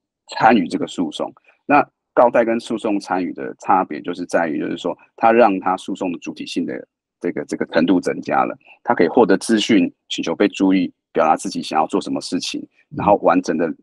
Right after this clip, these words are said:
参与这个流程，他，他的重要性、主体性被增加。那，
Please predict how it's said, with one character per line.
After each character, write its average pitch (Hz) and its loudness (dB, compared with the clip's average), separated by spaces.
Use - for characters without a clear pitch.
参 90 0
与 80 -2
这 - -4
个 87 -2
流 69 -2
程， - -10
他， 110 2
他 104 0
的 101 -2
重 123 4
要 104 2
性、 87 -8
主 123 -2
体 107 -4
性 92 -6
被 85 -4
增 71 -14
加。 - -16
那， 175 2